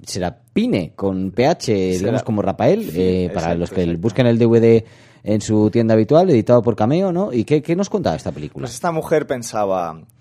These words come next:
Speaker 2: "¿Qué será, qué será de mí?
Speaker 1: ¿Qué
Speaker 2: De
Speaker 1: será?
Speaker 2: mí,
Speaker 1: El
Speaker 2: de
Speaker 1: tiempo nos lo
Speaker 2: Serafín".
Speaker 1: dirá.
Speaker 2: Eso es.
Speaker 1: Será, será, será el fin.
Speaker 2: Será el
Speaker 1: El
Speaker 2: fin,
Speaker 1: fin.
Speaker 2: será el fin cuando acabe la película,
Speaker 1: Claro, sí,
Speaker 2: a
Speaker 1: sí.
Speaker 2: los ciento veinticinco minutos
Speaker 1: Claro.
Speaker 2: que dura
Speaker 1: Sí.
Speaker 2: esta producción francesa
Speaker 1: Ujú.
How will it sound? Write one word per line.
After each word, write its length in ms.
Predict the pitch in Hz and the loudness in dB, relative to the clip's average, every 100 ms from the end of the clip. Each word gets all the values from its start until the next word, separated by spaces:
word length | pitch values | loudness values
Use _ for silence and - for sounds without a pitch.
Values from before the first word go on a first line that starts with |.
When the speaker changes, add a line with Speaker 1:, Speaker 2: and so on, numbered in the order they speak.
| _ _ _ _ | _ _ _ _
Speaker 2:
"¿Qué 140 | - 156 | -10 -8
será, 340 | 151 127 123 | -4 0 -2
qué 100 | 110 | -2
será 380 | 110 98 98 113 _ _ _ | -8 -6 -6 -8 _ _ _
de 100 | 95 | -12
mí? 220 | 95 104 | -10 -12
Speaker 1:
¿Qué 200 | - 147 | -8 -4
Speaker 2:
De 140 | 170 151 | -4 -4
Speaker 1:
será? 340 | - 139 156 | 0 2 4
Speaker 2:
mí, 0 | |
Speaker 1:
El 100 | 123 | 4
Speaker 2:
de 40 | 127 | 4
Speaker 1:
tiempo 260 | 165 185 | 2 4
nos 100 | 190 | 4
lo 200 | 170 127 | 4 6
Speaker 2:
Serafín". 40 | 117 | 4
Speaker 1:
dirá. 320 | 120 139 - - - _ _ - | 6 2 0 -18 -20 _ _ -10
Speaker 2:
Eso 280 | 117 - 98 | -10 -8 -10
es. 200 | 92 - - - - - - | -10 -14 -20 -20 -20 -20 -20
Speaker 1:
Será, 320 | - 131 165 143 135 | -6 4 4 4 -2
será, 320 | 131 135 185 | 2 4 2
será 180 | 101 117 | 2 2
el 100 | 160 | 2
fin. 380 | - 214 208 - _ | 0 0 0 -6 _
Speaker 2:
Será 300 | - 131 120 | -8 -2 0
el 80 | 143 | 0
Speaker 1:
El 80 | 165 | 2
Speaker 2:
fin, 180 | 196 165 | 2 0
Speaker 1:
fin. 20 | |
Speaker 2:
será 360 | 127 - 139 110 | -6 -10 -6 -6
el 100 | 123 | -6
fin 420 | 151 160 170 180 | -4 -2 -2 -4
cuando 580 | 135 117 110 110 110 104 | -2 -4 -2 -2 -2 -2
acabe 240 | 104 123 | -2 -2
la 100 | 135 | -2
película, 460 | 127 156 175 151 131 | -2 -4 -4 -2 0
Speaker 1:
Claro, 340 | 117 110 110 | 0 0 -4
sí, 80 | 110 | -6
Speaker 2:
a 100 | 117 | -4
Speaker 1:
sí. 40 | 110 | -4
Speaker 2:
los 400 | 110 113 - - | -4 -6 -8 -10
ciento 360 | 160 185 185 | 0 0 2
veinticinco 380 | 156 139 147 135 | 0 -2 -8 -8
minutos 520 | 127 139 135 147 - _ _ - | -8 -10 -6 -8 -8 _ _ -8
Speaker 1:
Claro. 160 | 117 82 | -4 -2
Speaker 2:
que 80 | |
dura 320 | 98 139 151 - _ _ | 0 0 -2 -10 _ _
Speaker 1:
Sí. 120 | 95 | -4
Speaker 2:
esta 280 | 151 131 120 | -2 2 0
producción 920 | 117 113 110 117 110 107 104 98 95 92 | 0 -4 -6 -4 -2 -2 -6 -10 -14 -12
francesa 720 | 110 98 123 117 131 151 - | -12 -8 -8 -8 -10 -10 -12
Speaker 1:
Ujú. 420 | 95 85 117 196 | -10 -8 -6 -8